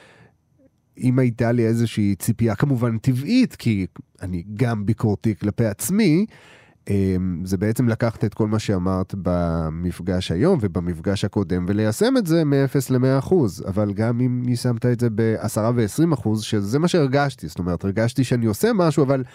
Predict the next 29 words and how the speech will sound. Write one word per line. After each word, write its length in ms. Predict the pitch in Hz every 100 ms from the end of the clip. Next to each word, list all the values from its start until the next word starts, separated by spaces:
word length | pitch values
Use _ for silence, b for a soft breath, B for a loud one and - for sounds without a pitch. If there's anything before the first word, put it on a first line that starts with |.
| B B B B -
זה 120 | 95
כאילו 460 | - 113 131 139 127
לא 180 | 95 120
מספיק 540 | 117 - - - 117
כמו 180 | 101 113
שזה 280 | 131 107 110
כנראה 400 | 110 107 110 113
אמור 420 | 107 123 226 240
להיות, 600 | 143 95 78 92 - - - _ _ _ _ _ _
ואז 720 | 90 90 95 - - 120 131 117
החזרת 560 | 104 104 117 139 151
אותי 300 | 151 127 127
עם 140 | 113 104
זה 320 | 98 101 98
למקום, 960 | 95 90 87 90 87 98 - 160 190 151
ועכשיו 480 | 104 104 90 - 107
אני 120 | 117
מרגיש 480 | 110 104 98 110 113
הרבה 220 | 92 92
יותר 220 | 120 156 175
בנוח 360 | 160 156 151
עם 80 | 107
זה 140 | 90
שהעשרה, 540 | 95 92 90 87 87 95
עשרים 320 | 98 117 113
אחוז 320 | 107 139 156
האלה 380 | 123 95 95 92
שהצלחתי 600 | 95 90 - 104 - 135
להשיג, 480 | 123 110 - 240